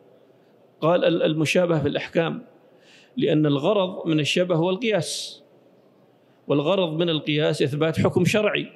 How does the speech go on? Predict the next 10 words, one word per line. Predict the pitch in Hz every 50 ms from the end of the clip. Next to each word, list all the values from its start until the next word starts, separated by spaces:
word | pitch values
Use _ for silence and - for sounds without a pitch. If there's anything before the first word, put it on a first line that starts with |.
| - - - - - _ - _ _ _ _ _ _ - _ _ _ _ _ _ _ _ _ _ _ _ _ _ _ -
فالمشابهة | 135 147 147 151 143 139 185 202 240 240 208 196 196 180
في | 160
الأحكام | 170 - - 165 - - - - 160 151 151 151 156 170 - - - - - _ _ _ _ _ _ _ _ _ - _ _ -
تقرب | 165 151 - - 196 208 196 196 220 214 202 - - - - - - - _ _ _ _ -
يعني، | 160 135 143 156 165 175 - - -
يعني | 160 151 156 156
ت-، | 147 -
تجعل | 180 175 165 180 180 160 175 151 165 165
الظن | 151 147 147 180 196 190 170 160 156
غالبا | 156 143 147 165 175 185 190 196 185 196 190 185 202 208 226 -